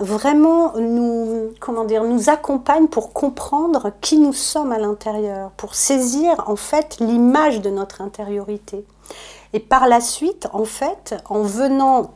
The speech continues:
connecter, je dirais, ce squelette, on peut venir l'enrober, on peut venir prendre connaissance avec tout ce qui fait que nous sommes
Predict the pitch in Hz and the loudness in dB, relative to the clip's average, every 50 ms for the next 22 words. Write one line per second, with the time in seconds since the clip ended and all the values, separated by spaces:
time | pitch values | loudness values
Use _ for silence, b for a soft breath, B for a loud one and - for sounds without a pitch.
0 | _ - - 311 294 285 277 277 277 - - - 269 254 247 240 240 B B B | _ 0 2 2 4 4 2 0 -2 -6 -4 -2 -2 0 -2 -4 -6 B B B
1 | B B B - - 208 202 226 226 254 269 262 - 220 214 - - - 240 226 | B B B -12 -10 -6 -4 -2 0 0 0 0 0 -2 -2 -4 -2 -2 0 0
2 | 220 240 330 403 - - - - 220 226 226 - - - 339 359 302 277 262 262 | 2 2 0 0 -2 -6 -4 -2 -2 -2 -2 -2 0 0 2 2 2 2 0 0
3 | 285 269 254 247 247 254 262 269 269 233 233 233 233 226 190 208 208 208 262 B | 0 2 2 4 4 4 4 2 0 -2 0 0 0 0 0 0 0 -2 -2 B
4 | B B B B 214 214 220 - 240 240 214 262 262 277 302 311 302 - - - | B B B B -6 -4 -2 -2 -2 -2 -2 -2 0 0 0 0 -2 -4 -2 0
5 | 311 311 320 311 320 - - 330 294 269 262 240 - - 240 240 269 320 320 - | 4 4 4 4 2 0 -2 -2 -2 -2 -2 -2 -2 -2 -2 -4 -4 -4 -4 -4
6 | - 220 202 202 202 - - _ - - 359 403 392 - - 285 285 - 262 247 | -4 -6 -6 -8 -10 -12 -16 _ -4 0 0 2 2 0 -2 -2 -4 -6 -6 -6
7 | - - - - 277 294 - - 226 202 214 214 214 - - - - 254 247 262 | -6 -8 -6 -6 -6 -6 -6 -6 -6 -4 -6 -6 -6 -6 -4 -2 -2 0 0 -2
8 | 254 254 | -2 -6